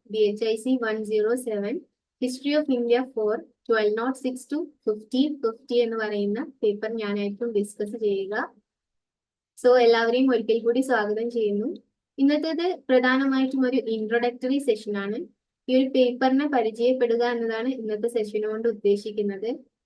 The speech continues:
So, എത്ര യൂണിറ്റ്സ് ആണ് ഈ ഒരു പേപ്പറിൽ അടങ്ങിയിട്ടുള്ളത്, ഏതൊക്കെയാണ് ഇമ്പോർട്ടന്റ് ആയി വരുന്ന, ആ, ടോപ്പിക്കുകൾ എന്നീ കാര്യങ്ങളായിരിക്കും നമ്മൾ ഡിസ്കസ് ചെയ്യുക. ആ, ആയിരത്തി ഇരുന്നൂറ്റി ആറ് എന്ന് പറയുന്നത്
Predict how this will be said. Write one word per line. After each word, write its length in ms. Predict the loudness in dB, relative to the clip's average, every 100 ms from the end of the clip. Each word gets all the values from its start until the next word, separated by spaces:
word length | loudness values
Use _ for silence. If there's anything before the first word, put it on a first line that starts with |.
| _ _
So, 60 | 2 2 0
എത്ര 200 | 2 4
യൂണിറ്റ്സ് 520 | 4 0 -2 -2 0
ആണ് 200 | 0 2
ഈ 220 | 2 4
ഒരു 220 | 2 2 2
പേപ്പറിൽ 360 | 0 0 0
അടങ്ങിയിട്ടുള്ളത്, 840 | 0 0 -2 -2 -4 -4 -4 -4 -6 -6 _ _
ഏതൊക്കെയാണ് 500 | 6 6 4 0 0
ഇമ്പോർട്ടന്റ് 640 | 0 0 0 0 0 0 0
ആയി 120 | 0 -2
വരുന്ന, 280 | -2 -4 -6 -10 _ -6
ആ, 180 | -2 -2
ടോപ്പിക്കുകൾ 720 | 0 -2 -2 -2 -2 0 0
എന്നീ 240 | 0 -2 -4
കാര്യങ്ങളായിരിക്കും 680 | -2 -2 -2 -2 -4 -4
നമ്മൾ 320 | -4 -4 -4 -6 -6
ഡിസ്കസ് 360 | -6 -4 -6 -4
ചെയ്യുക. 400 | -4 -4 -4 -4 -6 -8 _ _ _ _ _ _ _ _ _ _ _ _ _ _ _ _ -4
ആ, 60 | -2 0 -2 -4 _ _ 2
ആയിരത്തി 400 | 4 4 4 6 4
ഇരുന്നൂറ്റി 420 | 2 0 0 2
ആറ് 320 | 4 4 4
എന്ന് 220 | 4 2 0
പറയുന്നത് 580 | 0 0 0 -2 -2